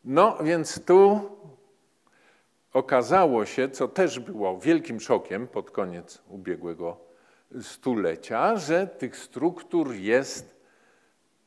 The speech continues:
nieprzeliczalnie wiele. Tyle, ile liczb rzeczywistych. Prawda? Nie tyle, ile liczb naturalnych, tyle, ile liczb rzeczywistych. Natomiast dla R N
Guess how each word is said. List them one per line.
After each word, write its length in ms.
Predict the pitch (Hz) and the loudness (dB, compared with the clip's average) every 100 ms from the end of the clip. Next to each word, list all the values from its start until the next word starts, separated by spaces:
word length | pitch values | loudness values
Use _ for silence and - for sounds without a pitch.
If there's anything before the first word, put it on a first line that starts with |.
| _ _ _ _ 110 | _ _ _ _ -6
nieprzeliczalnie 1200 | 147 196 - 175 147 127 - 170 139 101 85 78 | 0 0 0 -2 -2 -6 -4 -2 0 -2 -8 -16
wiele. 340 | - 82 - - - | -18 -20 -20 -20 -8
Tyle, 300 | - 247 226 | 0 6 6
ile 220 | 190 156 | 6 2
liczb 320 | 139 135 123 110 | 0 -2 -6 -8
rzeczywistych. 1040 | 107 95 101 78 - - - _ _ _ _ _ _ _ _ | -6 -6 -10 -14 -16 -18 -20 _ _ _ _ _ _ _ _
Prawda? 260 | - 80 104 | -20 -10 -6
Nie 260 | 147 160 117 | -2 -2 -4
tyle, 400 | - 135 107 110 | -4 -2 0 0
ile 180 | 95 | -2
liczb 240 | 95 87 110 | -6 -6 -6
naturalnych, 760 | 147 151 190 190 202 185 180 | -4 0 4 4 2 0 -2
tyle, 340 | 180 165 143 - - - - | -4 -2 -2 -4 -14 -20 -10
ile 280 | 120 107 107 | -4 -2 -2
liczb 300 | 95 95 - _ _ _ _ _ | -4 -10 -18 _ _ _ _ _
rzeczywistych. 880 | 131 110 131 - 104 90 - - - - - - _ _ _ _ _ _ _ _ _ _ _ - | -8 -4 -4 -4 -8 -8 -14 -18 -20 -20 -20 -20 _ _ _ _ _ _ _ _ _ _ _ 0
Natomiast 1040 | 139 156 208 180 131 139 196 - - - | 2 6 6 6 4 4 2 -2 -12 -8
dla 280 | 127 139 - | 2 2 4
R 280 | 156 143 131 | 4 4 0
N 460 | 143 135 147 180 | -2 -2 -6 -6